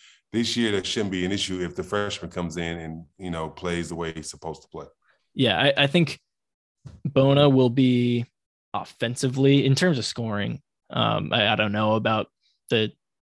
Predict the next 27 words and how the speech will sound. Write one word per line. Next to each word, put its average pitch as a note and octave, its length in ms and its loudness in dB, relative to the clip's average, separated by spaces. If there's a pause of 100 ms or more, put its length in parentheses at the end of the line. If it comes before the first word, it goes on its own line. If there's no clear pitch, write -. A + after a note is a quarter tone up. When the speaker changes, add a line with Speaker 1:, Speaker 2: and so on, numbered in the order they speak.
(200)
Speaker 2:
screen G#2+ 460 0
setting A2 380 2
and G#2+ 100 -2
offensive G#2+ 400 -2
rebounding, A2 680 0
but A2 220 0 (260)
scoring-wise, C3 840 2
I A#2+ 60 0
think A2+ 180 -2
will A2 80 -2
be A2 140 -4
better A2+ 260 2
than A2 120 -2
Miles G#2+ 280 -4
Johnson A#2 460 -2
was. A2 400 -4 (500)
Uh, A2 280 2
he A2+ 100 2
can G#2+ 300 0 (100)
get B2+ 160 0
those A2+ 160 0
putbacks A2 640 0
and, A2 240 -6
and G2+ 140 0
lobs, G#2+ 720 2 (360)
and, F#2+ 480 -4 (240)
and C3 380 -4